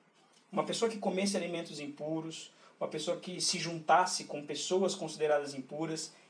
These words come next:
ela era considerada inapta pra prestar culto a Deus, que é santo, que é puro.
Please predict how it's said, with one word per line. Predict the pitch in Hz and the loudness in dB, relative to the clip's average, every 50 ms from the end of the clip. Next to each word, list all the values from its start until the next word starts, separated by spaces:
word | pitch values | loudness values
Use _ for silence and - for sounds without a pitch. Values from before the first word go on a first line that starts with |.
| _ - | _ -8
ela | 147 143 151 | -4 0 0
era | 156 165 170 | 2 0 0
considerada | - 170 165 - - 165 156 156 151 151 151 156 - - - | -4 -6 -8 -8 -6 -6 -2 0 2 2 0 0 -6 -6 -8
inapta | 180 165 165 160 151 160 170 202 202 - - - - 123 - - - _ _ _ _ _ _ _ _ _ _ - | -6 -6 -4 -2 4 4 4 4 2 -2 -10 -8 -8 -8 -8 -10 -16 _ _ _ _ _ _ _ _ _ _ -6
pra | - 160 | -4 -4
prestar | - - 160 156 - - 151 156 156 - | -2 -2 -4 -4 -2 -2 -2 -2 -2 -6
culto | - 165 156 - 156 | -10 -12 -10 -6 -6
a | 151 | -8
Deus, | 143 135 135 135 135 135 - - - - - _ _ - | -6 -4 -4 -4 -4 -4 -8 -10 -12 -16 -20 _ _ -14
que | - 185 | -12 -8
é | - | -6
santo, | - - - - 180 170 160 - - - - _ _ _ _ _ - - | -4 -2 0 0 0 0 -2 -6 -12 -20 -20 _ _ _ _ _ -20 -14
que | - - | -14 -14
é | |
puro. | - - - 180 175 165 - - - | -12 -8 -6 -4 -2 -2 -2 -4 -6